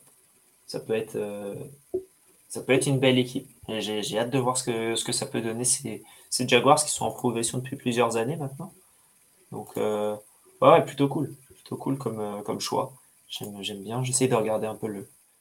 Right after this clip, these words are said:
le planning de nos amis des,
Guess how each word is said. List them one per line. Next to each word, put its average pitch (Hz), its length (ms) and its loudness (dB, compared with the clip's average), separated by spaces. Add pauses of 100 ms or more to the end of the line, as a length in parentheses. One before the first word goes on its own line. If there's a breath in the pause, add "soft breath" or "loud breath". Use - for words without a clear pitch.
(180)
le 123 160 -4
planning 127 600 4 (540)
de 113 60 -10
nos 107 220 -6
amis 107 280 -6
des, 101 300 -12